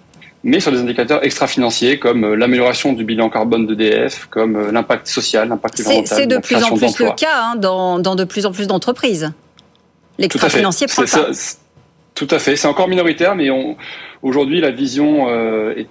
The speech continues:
Speaker 1: très économique et financière. On aimerait rajouter une coloration, euh, impact social, environnemental dans la part, euh, la part variable de la rémunération des grands dirigeants. Ça permettrait d'aligner les intérêts et de faire en sorte que tout le monde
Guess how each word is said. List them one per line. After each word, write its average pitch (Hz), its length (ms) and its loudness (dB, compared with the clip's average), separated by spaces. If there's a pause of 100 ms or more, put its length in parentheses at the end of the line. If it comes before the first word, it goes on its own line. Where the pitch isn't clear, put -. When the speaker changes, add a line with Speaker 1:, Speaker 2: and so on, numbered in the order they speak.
Speaker 1:
très 139 180 0
économique 131 720 0
et 123 60 -4
financière. 143 500 -2
On 120 160 -2
aimerait 120 240 2
rajouter 127 400 -2
une 123 140 0
coloration, 127 680 0
euh, 107 60 0 (120)
impact 131 300 -2
social, 131 300 0
environnemental 117 600 0 (560)
dans 135 460 2
la 110 280 0
part, - 300 -6
euh, 104 200 -10
la 113 100 0
part 113 240 0
variable 127 560 0
de 110 80 -6
la 110 80 -2
rémunération 110 400 -2
des 110 80 0
grands 113 160 2
dirigeants. 110 340 0
Ça 113 140 -6
permettrait 107 360 -2
d'aligner 107 280 -4
les 110 160 0
intérêts 107 320 2
et 113 60 0
de - 20 -8
faire 110 140 -2
en - 40 -10
sorte - 160 -6
que - 100 -12
tout - 120 -4
le 107 60 2
monde 110 280 2